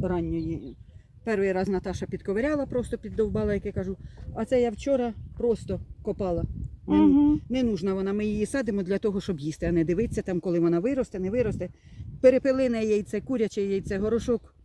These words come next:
Speaker 1: наварила, поїли і все. Так думаю, завтра будемо витягувати із погреба їстівну нашу картоплю.
Speaker 2: Стару.
Speaker 1: Е, стару, що буде, ч-, будем чугун варити свині, ще ж у нас свиня в сараї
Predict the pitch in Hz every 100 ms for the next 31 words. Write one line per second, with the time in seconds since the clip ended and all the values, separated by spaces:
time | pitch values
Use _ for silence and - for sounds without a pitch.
0 | - _ - 196 208 214 214 196 208 196
1 | 202 180 165 175 180 165 196 185 180 175
2 | - _ _ _ _ _ - - 170 170
3 | 151 165 156 160 156 165 160 160 160 175
4 | - 170 151 160 165 170 - 214 294 247
5 | 147 160 - 151 156 - 151 - _ -
6 | - - 214 - 131 - 185 160 143 135
7 | - 143 143 139 - - _ 151 147 156
8 | 139 - 147 143 156 160 160 190 165 160
9 | 160 156 - 175 165 143 - 151 147 156
10 | 156 - 180 170 139 - 135 147 143